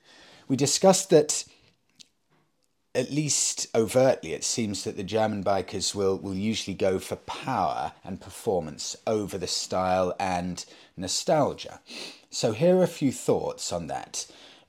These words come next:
Do German bikers have a slightly bad impression of, of older bikes,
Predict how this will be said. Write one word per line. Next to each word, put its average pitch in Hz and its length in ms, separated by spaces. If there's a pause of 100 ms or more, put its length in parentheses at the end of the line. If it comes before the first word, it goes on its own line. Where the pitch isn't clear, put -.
(140)
Do 180 220
German 156 460
bikers 82 840
have 110 480
a 104 60
slightly 113 500
bad 104 500
impression 90 960
of, 87 460
of 92 160
older 98 420
bikes, - 720